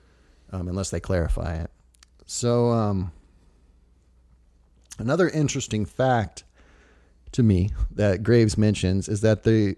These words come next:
these craft weren't only seen over the Atlantic off the coast of Virginia during training, but they also reappeared once they were deployed to the Arabian Gulf. He clarifies that they weren't seen during transit, but were seen once they arrived.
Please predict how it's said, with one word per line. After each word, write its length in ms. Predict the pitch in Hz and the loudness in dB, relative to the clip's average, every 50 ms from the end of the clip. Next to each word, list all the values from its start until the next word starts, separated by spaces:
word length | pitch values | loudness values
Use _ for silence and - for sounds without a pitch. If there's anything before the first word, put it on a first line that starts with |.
| - - | -2 0
these 160 | 117 110 - | 0 0 0
craft 360 | - - 131 131 131 - - | 2 2 4 4 4 2 0
weren't 260 | 110 113 120 120 113 - | 0 2 2 2 2 2
only 220 | 120 120 123 120 | 2 4 4 4
seen 340 | 113 - - - 110 104 101 | 2 0 -2 -2 0 0 0
over 200 | 76 101 101 98 | 0 0 0 0
the 120 | 92 90 87 | 0 0 -2
Atlantic 560 | 85 - - 110 110 113 95 - 101 92 - | -2 -2 0 0 0 0 0 0 -2 -2 -2
off 140 | 98 90 - | -2 -2 -2
the 80 | - | -4
coast 260 | - - 101 98 - | -4 -2 -4 -2 -2
of 60 | 101 95 | -2 -2
Virginia 400 | 101 95 - 110 113 110 107 98 | -2 -2 0 2 2 2 2 0
during 240 | - - 71 78 | -2 -2 -4 -4
training, 500 | 82 - 82 80 80 78 80 87 90 92 - - - _ _ _ _ _ _ _ _ _ - | -4 -4 -4 -4 -4 -4 -4 -4 -4 -6 -8 -14 -20 _ _ _ _ _ _ _ _ _ -8
but 160 | - 101 101 | -6 -4 -2
they 140 | - 110 110 | 0 0 0
also 340 | 107 120 127 127 - - 131 | 2 2 2 2 4 4 4
reappeared 580 | 113 110 107 98 87 - - 120 117 110 107 92 | 4 6 4 4 6 6 6 6 6 4 2 2
once 200 | 98 104 104 - | 0 0 0 2
they 100 | 107 101 | 2 2
were 80 | 98 | 2
deployed 340 | 90 87 - - 107 101 95 | 0 0 -2 0 0 0 0
to 60 | 92 | 0
the 80 | 90 92 | 0 0
Arabian 420 | 92 85 90 95 90 87 82 85 | 0 0 0 -2 -2 -2 -4 -4
Gulf. 380 | 87 - 80 - - 87 - - - - - - - _ _ _ _ _ _ | -4 -4 -6 -6 -6 -10 -14 -16 -20 -20 -20 -20 -20 _ _ _ _ _ _
He 120 | - 110 110 | -6 -4 -2
clarifies 440 | - 131 131 131 - 131 123 120 - | 0 2 2 2 2 2 0 0 0
that 120 | 120 107 | -2 0
they 100 | - 110 | 0 0
weren't 300 | 104 107 113 117 117 - | 2 2 2 0 0 -2
seen 260 | - - - 113 107 104 | -4 -4 -2 0 0 0
during 280 | 101 107 107 92 95 | 0 0 0 0 -2
transit, 680 | 95 - - 113 117 123 127 123 135 143 139 135 - - _ _ _ _ _ _ _ _ _ _ _ _ _ - | -4 -4 -2 -2 0 0 -2 -2 -2 -2 -2 -2 -6 -16 _ _ _ _ _ _ _ _ _ _ _ _ _ -4
but 200 | 113 113 104 - | -2 -2 0 0
were 120 | 104 101 | -2 -2
seen 240 | - - 117 120 113 | -2 0 0 0 0
once 180 | 107 104 92 - | 0 0 -2 -2
they 120 | - 82 | -2 -2
arrived. 640 | 78 80 87 92 98 92 80 - - - - - - | -2 -2 -2 -2 -2 -2 -4 -4 -6 -12 -18 -20 -20